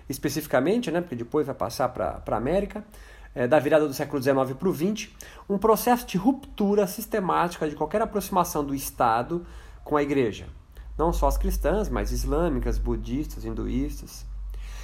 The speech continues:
Esse rompimento do Estado, religião, é... permitiu que cada indivíduo dessas sociedades, agora seculares, é o nome que se dá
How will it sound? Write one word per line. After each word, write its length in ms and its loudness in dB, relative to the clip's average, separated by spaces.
Esse 180 6
rompimento 480 4
do 80 -6
Estado, 760 2
religião, 720 4
é... 840 6
permitiu 360 4
que 80 -8
cada 220 4
indivíduo 540 2
dessas 240 0
sociedades, 580 4
agora 300 2
seculares, 800 2
é 80 0
o 60 6
nome 220 6
que 60 -10
se 100 -4
dá 400 4